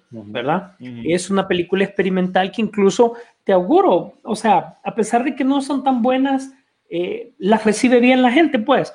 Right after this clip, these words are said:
Speaker 3: En
Speaker 2: porque es
Speaker 3: este
Speaker 2: algo
Speaker 3: momento,
Speaker 2: diferente.
Speaker 3: más que nada.
Speaker 2: Es, es algo diferente, es algo fresco, tiene
Speaker 1: Por e-
Speaker 2: que ver con las artes marciales, así que vos sabés,
Speaker 1: Por
Speaker 2: eso
Speaker 1: eso
Speaker 2: es.
Speaker 1: nosotros les damos estas opciones porque, eh, bueno, ahorita streaming es el rey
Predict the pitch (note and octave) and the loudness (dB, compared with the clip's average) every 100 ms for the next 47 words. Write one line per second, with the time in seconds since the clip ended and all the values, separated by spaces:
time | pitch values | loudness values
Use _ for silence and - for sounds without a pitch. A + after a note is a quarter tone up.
0 | _ _ - - G#3+ F3+ B3 C4 A3+ A3+ | _ _ -20 -6 -2 2 2 2 0 -2
1 | - A#3+ B3+ A3+ A3+ A3+ F#3+ A#3+ F3+ A#2+ | 0 0 0 0 0 0 -4 -2 -2 -4
2 | - _ _ _ _ - A3 B3 A#3 C4 | -10 _ _ _ _ 0 2 4 4 4
3 | B3+ B3+ A3+ B3 C#4 C4+ C4+ A3 G#3 G#3 | 4 2 2 2 2 2 0 -4 -2 -4
4 | F#3+ G3+ - A#3+ A#3 - G#3+ G#3 - _ | -4 -6 -2 -2 -2 -4 -4 -4 -8 _
5 | _ C3+ C3 G3 F#3 F#3 F#3+ E3 F3+ - | _ -4 -2 -2 -4 -4 -6 -6 -10 -10
6 | F3+ F3+ F3+ C#4 C4+ B3 G#3+ G#3 - _ | -10 -8 -6 2 4 4 0 -4 -8 _
7 | D#4+ D4+ D#4+ - E3+ D3+ - - C4 F#3+ | -8 -4 -4 0 -2 -2 -12 -4 -2 0
8 | D3 C#3+ - G3 G3 F#3 D#3+ E3+ E3 D3+ | -2 -4 0 2 4 2 0 -2 -2 -4
9 | C3 C3+ D3 D3 D#3 D3 - C#3 C#3+ D#3+ | -2 -2 -2 -6 -4 -4 -4 -6 -4 -8
10 | - - E3 D#3+ C#3 - B2+ C3 - A2+ | -12 -4 0 0 -2 -4 -4 -4 -10 -12
11 | G#2+ G#2 G#2+ A#2+ A2+ G#2 B2 C3+ - C3 | -10 -10 -6 -4 -4 -6 -6 -8 -6 -4
12 | C#3 C#3 B2+ A#2+ G#2+ A#2+ D3+ D#3 E3+ | -4 -4 -6 -6 -8 -2 0 0 -2